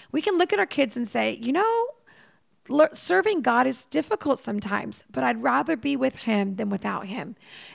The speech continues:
And we can begin to express emotion behind it. And that kinda leads me to my fourth point, which is use emotion. I know some of you girls are like, "Yeah." <laughs> Even some of you guys, I live with a feeler.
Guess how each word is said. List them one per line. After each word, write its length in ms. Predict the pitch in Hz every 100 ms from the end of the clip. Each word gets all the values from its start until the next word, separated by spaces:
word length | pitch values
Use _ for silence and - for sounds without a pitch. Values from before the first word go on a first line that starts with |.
| -
And 140 | 240
we 120 | 247 285
can 180 | 311
begin 420 | 254 214 226 247 269
to 160 | -
express 720 | 233 - - 262 285 254 - -
emotion 560 | 220 214 262 - 220
behind 440 | 202 - - 196 180
it. 180 | 165 -
And 100 | 220
that 120 | 285
kinda 220 | 302 359 277
leads 300 | 240 233 -
me 80 | 214
to 100 | 196
my 180 | 190
fourth 340 | 196 214 190 -
point, 280 | 240 - 214
which 200 | 214 254
is 200 | 226 220
use 800 | 208 247 269 285 294 294 277 - -
emotion. 720 | 208 202 196 - 180 117 202 - _ _ _
I 140 | 220 311
know 160 | 302
some 240 | 285 254 285
of 60 |
you 120 | 302
girls 420 | 247 233 220 220 -
are 140 | 202
like, 240 | 180 170 -
"Yeah." 800 | - 196 185 269 392 339 339 339 - - -
<laughs> 800 | - 277 262 - - 640 587 -
Even 220 | 294 320
some 140 | 320
of 60 | 294
you 100 | 254
guys, 420 | 214 233 208 202 -
I 80 | 214
live 200 | 233 247
with 100 | 277
a 80 |
feeler. 640 | 277 269 254 254 247 254